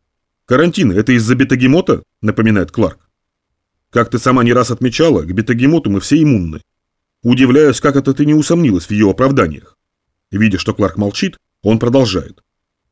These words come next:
«Джина отпускает с побочной инфекцией, которая не распознается нашим оборудованием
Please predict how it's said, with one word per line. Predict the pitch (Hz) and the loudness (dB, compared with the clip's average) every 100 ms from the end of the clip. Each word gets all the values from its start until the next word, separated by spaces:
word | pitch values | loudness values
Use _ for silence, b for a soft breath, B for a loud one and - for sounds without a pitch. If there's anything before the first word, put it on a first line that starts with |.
| _ _ - | _ _ -14
«Джина | 98 104 185 214 | -6 0 2 2
отпускает | - 147 - 151 - | 0 -6 0 0 0
с | |
побочной | - 123 120 - 160 | -2 0 0 0 -2
инфекцией, | 190 - 87 - - - _ _ | -2 -2 -6 -6 -16 -18 _ _
которая | - 117 127 107 | -4 0 2 4
не | 113 | 2
распознается | 110 117 104 131 156 117 | 0 -4 -2 0 0 -2
нашим | 117 113 | -4 -2
оборудованием | 107 113 185 135 85 78 | 0 2 2 0 -2 -8